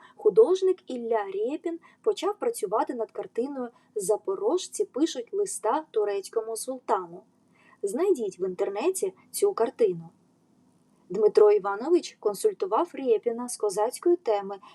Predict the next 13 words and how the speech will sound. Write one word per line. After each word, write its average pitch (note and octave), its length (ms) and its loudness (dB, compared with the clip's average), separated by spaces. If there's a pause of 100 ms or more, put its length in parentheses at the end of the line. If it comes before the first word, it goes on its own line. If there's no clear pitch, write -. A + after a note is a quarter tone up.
(100)
та G#4 140 -2
сам E4+ 360 0
позував G#3 600 0
в F#3+ 60 0
образі G3+ 400 2
козака-писаря. G3+ 1200 -4 (500)
Яворницький G3+ 840 0 (180)
надихнув B3+ 640 -2
на F#3 120 -6
створення G#3+ 600 0
опери G#3 420 4
Тарас G3+ 380 -2
Бульба G#3+ 440 -2